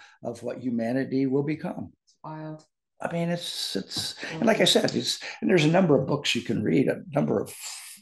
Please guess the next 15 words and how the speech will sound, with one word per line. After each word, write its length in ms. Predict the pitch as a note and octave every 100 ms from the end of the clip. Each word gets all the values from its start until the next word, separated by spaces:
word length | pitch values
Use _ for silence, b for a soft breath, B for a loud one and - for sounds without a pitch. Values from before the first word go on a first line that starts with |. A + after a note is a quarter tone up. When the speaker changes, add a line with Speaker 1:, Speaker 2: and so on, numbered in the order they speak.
| -
Speaker 1:
like 120 | A#2+
I 20 |
said, 160 | A#2 A2+
I 100 | C3
like 280 | B2+ A#2+ -
this 160 | C3 -
one 160 | A2
guy, 440 | G#2 A2 - G2 -
Speaker 2:
Yeah. 140 | -
Speaker 1:
Douglas, 440 | B2+ C#3 A#2 A2 -
because 340 | A2+ A2 G#2
he 100 | A2+
just, 340 | A2+ G#2 - B B B
he, 140 | G#3 G3+
he, 380 | - G#3 G#3+